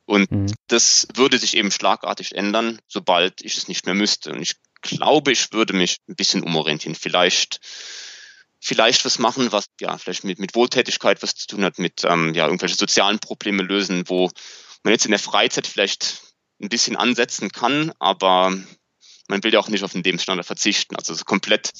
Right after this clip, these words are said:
Speaker 1: in die
Speaker 2: Mhm.
Speaker 1: Schiene zu, bin ich vielleicht dann noch ein bisschen zu viel Kapitalist für im Moment noch. Aber das,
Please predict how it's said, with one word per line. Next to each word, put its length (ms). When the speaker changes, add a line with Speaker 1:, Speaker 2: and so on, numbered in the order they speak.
Speaker 1:
in 120
die 60
Speaker 2:
Mhm. 40
Speaker 1:
Schiene 240
zu, 160
bin 120
ich 80
vielleicht 160
dann 100
noch 120
ein 80
bisschen 240
zu 100
viel 200
Kapitalist 600
für 120
im 60
Moment 360
noch. 160
Aber 320
das, 320